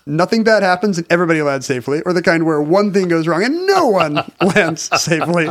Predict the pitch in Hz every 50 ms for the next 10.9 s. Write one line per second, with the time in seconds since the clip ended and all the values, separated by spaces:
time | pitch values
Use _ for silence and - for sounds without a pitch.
0 | 180 - _ - 320 - - - - - - - - - - - - 269 269 330
1 | 359 381 339 226 170 156 202 196 185 190 185 180 160 156 156 - - - 151 110
2 | 113 156 160 - 220 220 - - - 214 233 247 262 240 - 226 - 180 202 240
3 | 277 269 240 226 220 208 175 208 196 - 175 156 147 143 143 156 160 156 160 156
4 | - 160 156 156 143 139 139 - - 127 123 - - 160 147 143 139 - 139 123
5 | 123 113 - 127 - 120 - - _ _ _ - - - _ _ _ _ - 160
6 | - - 175 156 147 - 156 131 127 127 117 - - - - 147 139 123 143 139
7 | 143 139 - - 151 143 - 135 123 123 123 - - _ _ _ _ _ _ _
8 | _ _ _ _ 147 147 147 139 135 139 123 117 127 120 - - 127 120 123 127
9 | 123 - 120 117 113 - 131 120 - _ - 127 123 123 123 120 - 123 120 120
10 | 123 123 123 117 117 113 120 - - 127 123 123 - - 127 127 135 143